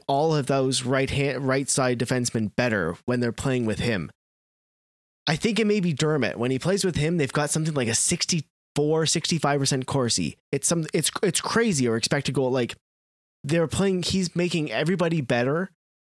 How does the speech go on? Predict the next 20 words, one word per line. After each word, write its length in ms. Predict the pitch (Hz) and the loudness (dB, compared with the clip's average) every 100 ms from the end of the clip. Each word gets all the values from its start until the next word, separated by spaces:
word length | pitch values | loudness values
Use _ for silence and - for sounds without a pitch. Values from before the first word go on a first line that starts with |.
| _ _ | _ _
that, 400 | 131 127 123 127 _ _ - | -2 2 2 0 _ _ -4
no, 280 | 170 156 156 | 0 2 2
we 120 | 175 196 | 2 0
can't 280 | 170 160 | 0 -2
take 220 | - 147 143 | 0 -2 0
away 180 | 135 127 | 2 2
Riley's 500 | 113 117 117 117 113 | 2 2 2 0 0
minutes. 400 | 113 117 - - - | 0 0 -2 -6 -2
Riley's 380 | 123 135 139 127 | 0 2 0 0
playing 260 | 143 131 | 0 2
some 140 | 123 123 | 0 0
of 40 | |
the 60 | 113 | 0
best 260 | 117 117 | 0 0
hockey 320 | 127 120 110 113 | 0 0 0 0
of 60 | |
his 180 | 113 110 | 0 -2
career 340 | - 110 113 117 | -2 0 2 2
right 180 | 123 127 | 2 0
now. 320 | 123 139 | 0 0